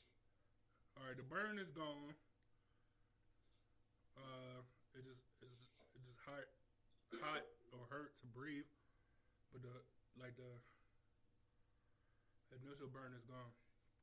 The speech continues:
The roof of my mouth, my tongue, it, it just, it hurts. <laughs> It just hurts.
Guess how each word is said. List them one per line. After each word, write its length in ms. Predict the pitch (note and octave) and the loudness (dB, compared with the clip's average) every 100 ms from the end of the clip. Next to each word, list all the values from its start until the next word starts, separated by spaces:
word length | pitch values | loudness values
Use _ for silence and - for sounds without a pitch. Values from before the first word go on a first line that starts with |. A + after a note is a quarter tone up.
| - - - - - - - | -20 -20 -20 -20 -20 -20 -8
The 80 | C3+ | 2
roof 160 | D#3+ | 2
of 80 | D#3 | 4
my 120 | C#3+ C#3 | 2 6
mouth, 240 | D3 C#3 | 6 6
my 160 | C3 B2+ D3 | 2 -2 4
tongue, 240 | C#3+ C3 B2+ - | 4 2 -4 -8
it, 240 | B2 A#2+ - - - - - - - - - - - - - - - B2+ | -6 -8 -12 -20 -20 -20 -20 -20 -20 -20 -20 -20 -20 -20 -20 -20 -18 -14
it 40 | A#2+ | -10
just, 160 | A#2+ - | -10 -8
it 120 | A#2+ | -6
hurts. 320 | A#2+ A#2+ A#2+ - - B2+ - | -4 -4 -8 -18 -12 -8 -4
<laughs> 120 | C3 - - - - - - - - | -4 -4 -18 -20 -20 -20 -20 -20 -12
It 160 | A2+ | -12
just 160 | A2+ B2+ | -10 -8
hurts. 240 | A#2+ - | -8 -10